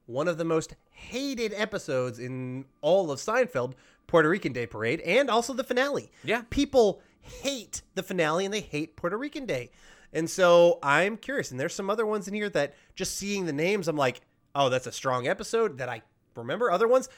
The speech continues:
Speaker 1: and there's other ones that I don't fucking remember at all. Um, so I'm, or at least just based on the name, so I'm particularly curious.
Speaker 2: Yeah.
Speaker 1: Very curious to see where we go, man. This is, this is exciting. I'm, I, I couldn't have asked to do this show with anyone better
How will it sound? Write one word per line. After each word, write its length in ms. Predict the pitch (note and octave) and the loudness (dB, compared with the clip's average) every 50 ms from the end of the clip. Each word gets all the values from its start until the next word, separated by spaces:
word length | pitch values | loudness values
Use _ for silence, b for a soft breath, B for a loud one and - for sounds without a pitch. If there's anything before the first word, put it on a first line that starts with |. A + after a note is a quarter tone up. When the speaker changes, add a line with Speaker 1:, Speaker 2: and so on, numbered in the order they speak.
| B B B | B B B
Speaker 1:
and 60 | B2+ | -4
there's 140 | D3 C#3 B2 | -2 0 2
other 160 | F#3 A#3+ A#3 | 4 4 4
ones 160 | E3 C3 A2+ | 4 2 -4
that 100 | A2 A#2 | -4 -4
I 40 | B2+ | -4
don't 140 | C#3 B2+ - | -4 -4 -2
fucking 240 | - C3+ B2+ - A2+ | -6 -6 -6 -6 -12
remember 360 | A2 A#2 B2 B2 A#2 A2+ A2+ | -10 -6 -6 -6 -6 -6 -2
at 80 | A#2 B2+ | 2 2
all. 280 | D3+ C3 G2 - b b b b b b b - | 2 2 0 -4 b b b b b b b -4
Um, 540 | A#2+ B2+ B2+ C3 C3 C3 B2 A#2+ A#2 A2+ - | 0 2 2 4 2 2 0 -2 -6 -12 -10
so 460 | - - C#3+ C3 C3 C3 C3 C3+ B2+ - | -4 0 2 4 4 4 4 2 0 -2
I'm, 580 | C3 C3 C3+ C#3+ D#3 E3+ F3 F3+ F#3 F3+ F3+ - | 0 2 2 2 2 2 0 -2 -4 -6 -6 -2
or 80 | - C#3+ | 0 2
at 60 | D#3 | 2
least 200 | D#3 D3 - - | 2 0 -4 -6
just 180 | - C#3 - - | -10 -10 -6 -4
based 240 | C3+ B2+ A2+ - | -6 -6 -4 -6
on 140 | A#2+ A2+ A2 | -8 -8 -8
the 80 | A2 G#2+ | -8 -6
name, 340 | G#2+ C3 C#3+ A#2 A2 A2+ - | -4 -4 -4 -4 -6 -8 -10
so 300 | - A#2 A#2 A2+ G#2 B B B B B B | -8 -8 -6 -8 -8 B B B B B B
I'm 140 | A#2+ D#3+ G3 | -4 -4 -4
particularly 400 | G3+ B3+ - C#4 B3 - C4 C4 | -4 -8 -10 -10 -8 -6 -6 -6
curious. 320 | A#3+ D4 C#4 F#3+ - - _ - | -4 -2 -2 -2 -4 -6 _ -10
Speaker 2:
Yeah. 160 | C#3+ G3 B3+ C4 | -4 -4 -4 -4
Speaker 1:
Very 440 | A#2+ E3+ F3 B2+ D3 F#3 G3+ G#3+ A3 | -4 -6 -2 -2 0 0 -2 -4 -6
curious 240 | - - A#3+ A3 - | -8 -10 -12 -10 -10
to 60 | F#3+ F3+ | -12 -12
see 140 | - A3 | -12 -10
where 100 | G#3+ G#3 | -8 -8
we 80 | G3+ G#3 | -8 -8
go, 140 | G#3 B3+ A#3 | -6 -6 -6
man. 180 | C#3 B2 A#2+ A#2+ | -6 -6 -6 -8
This 140 | C3 - E3 | -10 -10 -12
is, 140 | D#3+ C#3+ | -12 -12
this 240 | - D3 E3 - - | -12 -12 -12 -12 -12
is 80 | A3+ A#3+ | -12 -12
exciting. 380 | A3+ - - A3+ A3 D#3+ B2+ C3 | -8 -4 0 0 0 0 0 -2
I'm, 180 | C#3+ D3 D3 B B B B B B B B B | -2 -4 -6 B B B B B B B B B
I, 320 | - D3 E3 F3+ F#3 F3+ - - | 2 4 6 6 4 4 0 -4
I 120 | D3+ D3+ | -6 -6
couldn't 380 | - - - - C4+ B3+ C4 C4+ | -6 -8 -8 -8 -8 -6 -4 -4
have 100 | B3+ G3+ | -4 -2
asked 500 | E3+ F3 F3 F3+ F3 - - - - - | 0 0 2 2 0 -2 -6 -16 -20 -20
to 100 | - - A#2 | -18 -16 -12
do 260 | A2 D3 D#3+ G#3+ A3+ | -8 -6 -6 -6 -6
this 220 | E3+ F3+ F3+ - - | -6 -6 -6 -6 -8
show 300 | - - D3+ C#3+ C#3+ C#3+ | -8 -4 -2 -2 -2 -2
with 240 | B2+ A#2+ A#2 - _ - | -4 -6 -8 -10 _ -2
anyone 640 | G#3+ A#3+ B3 B3 A#3 A3 A3 A3 G#3 G#3 G3+ F#3+ _ _ _ _ _ _ _ _ - | 0 0 0 0 -2 -2 -2 -4 -6 -8 -10 -12 _ _ _ _ _ _ _ _ -20
better 500 | A#2+ G#2+ - D#3 D3 B2 A2+ A#2 G#2+ | -10 -2 0 0 2 0 -2 -8 -12